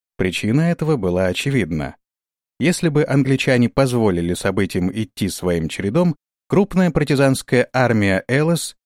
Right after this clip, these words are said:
образовала бы ядро послевоенной греческой армии и поставила бы Грецию под контроль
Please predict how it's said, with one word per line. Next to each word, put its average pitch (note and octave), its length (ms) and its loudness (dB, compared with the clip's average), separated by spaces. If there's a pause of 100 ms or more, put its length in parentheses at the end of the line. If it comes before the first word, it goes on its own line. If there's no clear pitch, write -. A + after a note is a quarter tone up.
(160)
образовала C3+ 560 2
бы E3 160 2
ядро B2 460 2
послевоенной B2+ 880 2
греческой B2 600 0
армии G2+ 560 0 (280)
и A#2+ 80 0
поставила F#3 540 2
бы E3 120 0
Грецию C3+ 480 0
под - 240 -2
контроль A2+ 540 0